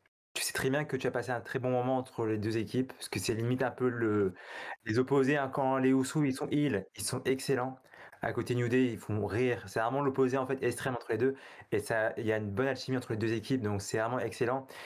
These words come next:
Et en plus de ça, ça va rendre un petit côté spécial, parce que je crois que là, si jamais les Usos, euh, battent les New Day,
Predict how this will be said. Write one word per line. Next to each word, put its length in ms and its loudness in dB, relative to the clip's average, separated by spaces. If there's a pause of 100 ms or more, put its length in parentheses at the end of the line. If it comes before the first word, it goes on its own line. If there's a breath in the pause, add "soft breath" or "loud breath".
(200 loud breath)
Et 120 0
en 60 0
plus 140 2
de 40 4
ça, 280 2
ça 160 0
va 100 4
rendre 160 2
un 40 2
petit 160 -10
côté 200 2
spécial, 320 0
parce 220 0
que 220 2
je 100 -2
crois 220 -2
que 120 -2
là, 160 2
si 200 -8
jamais 340 2 (320 loud breath)
les 220 2
Usos, 500 4 (280)
euh, 280 2
battent 360 -2
les 240 0
New 140 0
Day, 260 2